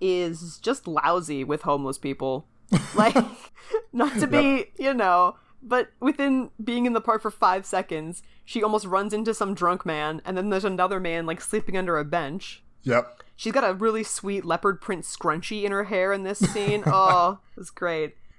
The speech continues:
Speaker 1: And then I was really unclear as to how she found the claw-handed vampire.
Speaker 2: I think it's just gotta be that she has vampire senses.
Speaker 1: That seems to be the case.
Speaker 2: 'Cause
Speaker 1: Yeah.
Speaker 2: she's just like, "Oh, this tree.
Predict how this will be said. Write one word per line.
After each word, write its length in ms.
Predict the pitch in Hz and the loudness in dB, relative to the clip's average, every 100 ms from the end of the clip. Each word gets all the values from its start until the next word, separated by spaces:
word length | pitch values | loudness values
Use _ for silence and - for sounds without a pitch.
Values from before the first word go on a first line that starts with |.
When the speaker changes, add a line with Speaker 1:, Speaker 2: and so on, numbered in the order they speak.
| _ - | _ -4
Speaker 1:
And 160 | 285 | 0
then 220 | 359 392 349 | 2 0 -2
I 120 | - 349 | -4 -2
was 220 | 440 480 - - | -2 -4 -8 -2
really 300 | 339 453 494 | 2 4 4
unclear 600 | 359 - 247 240 269 269 - - - | 0 -2 -2 2 2 0 -6 -14 -4
as 160 | 233 - | -4 -2
to 300 | 247 190 - - | -2 -2 -6 -10
how 640 | - 185 185 214 247 247 - - - - | -2 4 4 4 2 -4 -8 -20 -20 -16
she 240 | - 247 | -8 -6
found 640 | 233 - 202 190 240 269 - | -6 -2 0 4 4 2 -2
the 60 | |
claw-handed 880 | 277 - 247 247 254 262 262 269 233 | -6 0 2 2 2 -2 -2 -4 -6
vampire. 880 | 208 247 269 - 269 277 208 262 330 - - - - | -4 -2 -2 -4 -2 0 0 -2 -6 -14 -20 -16 -4
Speaker 2:
I 80 | 143 | -4
think 320 | 139 185 185 | -2 -4 -4
it's 220 | 240 - - | -8 -10 -6
just 420 | - 143 143 127 | -2 -2 -2 -4
gotta 260 | 127 123 127 | 2 2 2
be 300 | 120 120 117 | -4 -4 -4
that 220 | 113 113 | -4 -4
she 300 | - - 113 | -4 -4 -4
has 380 | - 107 107 101 | -2 0 0 -4
vampire 600 | - 101 110 123 123 127 | -6 -4 -4 -4 -4 -2
senses. 480 | - 139 135 151 151 | -2 -2 -2 -4 -2
Speaker 1:
That 160 | 151 | -2
seems 400 | - - 311 349 - | -2 -2 -2 0 -2
to 100 | 262 | -2
be 180 | 247 | -2
the 120 | 277 240 | -2 -2
case. 560 | - 226 214 147 - | -4 -2 -2 -4 -8
Speaker 2:
'Cause 180 | - 151 226 | -2 0 2
Speaker 1:
Yeah. 80 | 208 | 2
Speaker 2:
she's 80 | 156 | 2
just 180 | 160 139 | 0 0
like, 260 | 160 147 - | 0 0 0
"Oh, 180 | 202 165 | 2 4
this 240 | 139 143 | 2 -2
tree. 520 | - - 208 127 98 | -4 -2 0 0 -2